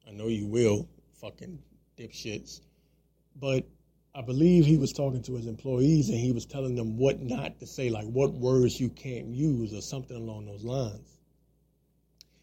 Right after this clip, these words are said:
And he used the <laughs> N-word, saying, "Hey, you can't use this word. Make sure you don't use this word out in public," yada, yada, yada. So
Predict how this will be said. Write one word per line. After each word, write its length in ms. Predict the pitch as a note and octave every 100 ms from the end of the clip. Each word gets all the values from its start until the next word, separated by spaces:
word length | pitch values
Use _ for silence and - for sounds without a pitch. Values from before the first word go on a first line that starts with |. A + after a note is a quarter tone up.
| _
And 100 | C#3
he 120 | G#2
used 400 | A#2+ C#3 G#3 F#3+
the 80 | D#3+
<laughs> 100 | E3
N-word, 480 | E3 B2 A2+ G2 A#2 - _ _ _ _ _ _ _ _ _ _ _ _ _ _ _
saying, 500 | _ - D#3 C3+ B2+ -
"Hey, 120 | C#3
you 200 | B2+ C3
can't 320 | - C#3+ B2+
use 280 | B2 C3 B2
this 160 | B2 -
word. 320 | C3+ B2 A#2
Make 180 | A#2 A#2
sure 200 | D3 B2+
you 140 | B2
don't 220 | B2 A#2
use 240 | A#2 B2 A#2+
this 160 | B2
word 300 | G#3 A#3+ A#2
out 160 | A2+ A2+
in 100 | A2+
public," 400 | - B2 A2+ A2
yada, 240 | A2+ A2
yada, 240 | G#2+ G#2+ G#2
yada. 380 | A#2 C#3+ A2+ G2+ _ _ _ _ _ _ _ _ _ _ _ _ _ _ _ _ _ _ _ _ _ _ _ _ _ _ _ -
So 600 | - E3+ E3+ D#3 D3